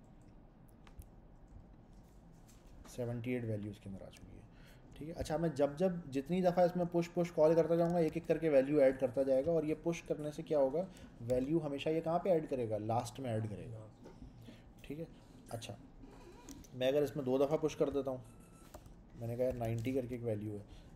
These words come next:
तो ये अब कहाँ पे चला जाएगा, ये पाँचवा index एक बना लेगा जो कि मैंने प्रिंट नहीं करवाया। अच्छा तो मैं एक काम करता हूँ, मैं इसको ऐसे करके नहीं करता प्रिंट, मैं इसको कर देता हूँ इस तरह से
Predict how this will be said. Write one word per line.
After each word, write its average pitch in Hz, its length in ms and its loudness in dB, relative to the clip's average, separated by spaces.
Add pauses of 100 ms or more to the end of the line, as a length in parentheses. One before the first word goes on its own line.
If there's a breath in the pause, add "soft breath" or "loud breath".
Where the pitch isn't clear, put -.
तो 135 60 -4
ये 135 140 2
अब 156 100 4
कहाँ 156 160 2
पे 170 80 0
चला 170 180 4
जाएगा, 165 280 6
ये 170 160 -2
पाँचवा 139 360 0
index 147 340 0
एक 117 120 -12
बना 95 160 -10
लेगा 87 300 -16 (240)
जो 127 100 -4
कि 131 100 0
मैंने 143 160 0
प्रिंट 156 220 0
नहीं 175 140 2
करवाया। 131 340 4 (300 loud breath)
अच्छा 147 140 -6
तो 160 100 0
मैं 160 100 2
एक 175 100 0
काम 175 200 2
करता 170 200 2
हूँ, 185 80 2
मैं 180 60 2
इसको 190 240 -6 (100)
ऐसे 143 220 -4
करके 165 200 0
नहीं 185 120 -2
करता 139 240 0
प्रिंट, 139 240 -4 (480 loud breath)
मैं 131 120 -2
इसको 147 200 -4
कर 151 160 0
देता 139 200 -2
हूँ 170 80 0
इस - 140 -12
तरह 110 160 -4
से - 120 -16